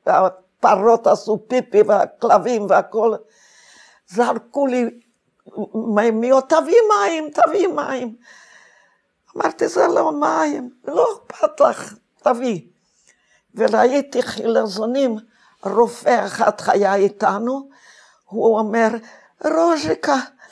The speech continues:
אני זורק לך את הכובע, תמלאי לי חילזונים." אמרתי, "חילזונים?" "כן, כן,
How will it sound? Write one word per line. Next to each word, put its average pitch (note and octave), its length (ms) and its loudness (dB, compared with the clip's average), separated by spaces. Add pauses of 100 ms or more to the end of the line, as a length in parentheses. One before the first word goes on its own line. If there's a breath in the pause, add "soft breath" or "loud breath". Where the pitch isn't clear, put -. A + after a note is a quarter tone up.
(760 soft breath)
אני D4+ 260 0
זורק D#4 440 4
לך B3 160 -2
את - 140 -2
הכובע, D4 420 4
תמלאי C4+ 600 0
לי C4 340 0 (320)
חילזונים." A#3+ 960 -2 (1080)
אמרתי, E3 200 -14
"חילזונים?" E3+ 760 -6 (100)
"כן, F4+ 260 0 (100)
כן, E4 260 0